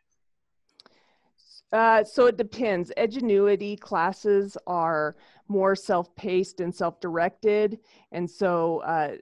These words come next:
not necessarily live. However, there would be pieces with the Rio Rancho Public Schools teacher that would be live interaction.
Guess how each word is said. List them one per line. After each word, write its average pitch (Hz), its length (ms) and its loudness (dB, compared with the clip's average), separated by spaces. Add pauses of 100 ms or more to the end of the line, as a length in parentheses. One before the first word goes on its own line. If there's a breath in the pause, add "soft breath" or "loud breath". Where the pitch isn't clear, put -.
(260)
not 185 300 -6
necessarily 175 880 -4
live. 160 420 -2
However, 180 320 -2
there 175 140 -2
would 165 160 -6
be 160 160 -10
pieces 208 840 0 (180)
with 180 200 -6
the 160 300 -2
Rio 180 180 -2
Rancho 170 400 -6
Public 170 260 -12
Schools - 300 -12
teacher 202 720 -4 (480 soft breath)
that 175 140 2
would 180 200 -2
be 185 140 -2
live 170 400 -2
interaction. 175 920 -4